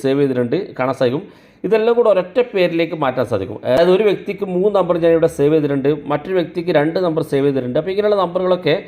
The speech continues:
നമുക്ക് ഒരൊറ്റ അടിക്ക് തന്നെ അയാളുടെ പേരിലേക്ക് തന്നെ മാറ്റുന്നതിന് വേണ്ടി ഈ മൂന്ന് നമ്പറും, ഈ മൂന്ന് നമ്പറും അയാളുടെ പേരിലേക്ക് മാറ്റുന്നതിന് വേണ്ടി merge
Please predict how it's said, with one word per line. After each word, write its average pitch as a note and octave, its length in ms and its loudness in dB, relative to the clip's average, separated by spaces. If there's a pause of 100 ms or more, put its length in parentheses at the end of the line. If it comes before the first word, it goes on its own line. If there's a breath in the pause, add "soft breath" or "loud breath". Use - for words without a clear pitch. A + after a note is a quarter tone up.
(400 loud breath)
നമുക്ക് E3 220 -2
ഒരൊറ്റ E3 340 2
അടിക്ക് F3+ 220 0
തന്നെ E3+ 180 0 (200)
അയാളുടെ F3 340 4 (100)
പേരിലേക്ക് E3 540 2
തന്നെ D#3+ 220 2
മാറ്റുന്നതിന് C#3+ 400 -2
വേണ്ടി B2 160 -2 (100)
ഈ - 20 -4 (140)
മൂന്ന് G3 320 0
നമ്പറും, D#3+ 380 0 (460)
ഈ - 20 2 (100)
മൂന്ന് G#3+ 320 0
നമ്പറും D#3+ 260 2
അയാളുടെ D#3+ 300 2
പേരിലേക്ക് D3+ 440 -2
മാറ്റുന്നതിന് C#3 380 -2
വേണ്ടി C3+ 200 -2 (460 loud breath)
merge F3 260 2